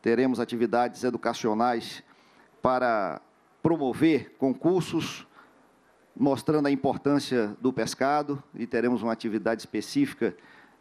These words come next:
no ciac de, no caic de, de Núcleo Bandeirante.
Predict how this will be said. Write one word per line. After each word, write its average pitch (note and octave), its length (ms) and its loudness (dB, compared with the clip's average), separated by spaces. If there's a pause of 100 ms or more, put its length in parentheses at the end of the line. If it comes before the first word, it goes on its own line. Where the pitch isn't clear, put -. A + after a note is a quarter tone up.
no A#2 180 2
ciac A#2 640 -2
de, A2 560 0 (460)
no C3+ 100 2
caic B2+ 540 0
de, G#2+ 500 0 (800)
de A#2+ 140 0
Núcleo B2 300 0
Bandeirante. A2+ 600 -2